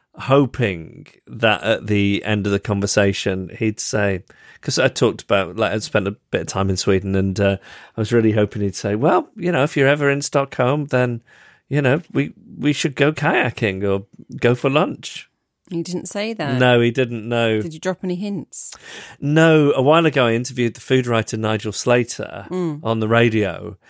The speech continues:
Speaker 1: and a friend of mine afterwards said it was embarrassing how much you were trying to get him to invite you to his house for dinner. <laughs>
Speaker 2: Wow.
Speaker 1: So
Speaker 2: Okay,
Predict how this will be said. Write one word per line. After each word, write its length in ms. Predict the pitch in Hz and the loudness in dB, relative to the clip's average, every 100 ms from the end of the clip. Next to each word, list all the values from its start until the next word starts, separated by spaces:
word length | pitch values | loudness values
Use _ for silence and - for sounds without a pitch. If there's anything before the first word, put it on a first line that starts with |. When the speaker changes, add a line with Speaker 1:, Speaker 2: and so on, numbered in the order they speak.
| - - _ _ - | -20 -20 _ _ -2
Speaker 1:
and 400 | 120 113 113 107 | 2 2 0 -2
a 100 | 117 | -4
friend 280 | - 131 123 | 0 0 0
of 60 | |
mine 200 | 113 107 | 0 0
afterwards 440 | 110 - 113 104 - | -2 -4 -4 -4 -4
said 360 | - 107 101 - - | -2 -2 -2 -8 -6
it 140 | 120 | -4
was 140 | 120 110 | -2 -2
embarrassing 920 | 110 101 117 113 110 117 101 95 90 - _ | -2 0 0 2 0 -2 -4 -6 -10 -16 _
how 200 | - 117 | -6 -4
much 300 | 107 104 - 117 | -2 -4 -4 -2
you 60 | |
were 100 | 104 | -2
trying 340 | - 113 104 95 | -2 -4 -2 -4
to 100 | 101 | -4
get 140 | 90 | -4
him 60 | 95 | -4
to 100 | 107 | -6
invite 280 | 98 101 85 | -4 -4 -6
you 60 | |
to 120 | 98 104 | -6 -6
his 120 | 101 | -4
house 240 | 110 104 | -4 -4
for 160 | 180 190 | -6 -4
dinner. 380 | 117 120 139 160 - | -4 0 0 0 -4
<laughs> 120 | 622 605 605 - _ _ _ _ _ _ _ - 807 539 | 0 2 2 -6 _ _ _ _ _ _ _ -14 -10 -10
Speaker 2:
Wow. 720 | - 185 233 202 185 170 185 247 - 330 - 220 180 - | -8 -4 -4 -4 -6 -6 -8 -12 -18 -14 -6 -4 -4 -4
Speaker 1:
So 440 | - - - 156 - | -2 -2 -2 -2 2
Speaker 2:
Okay, 580 | 180 208 - 196 160 | 2 2 -4 -6 -6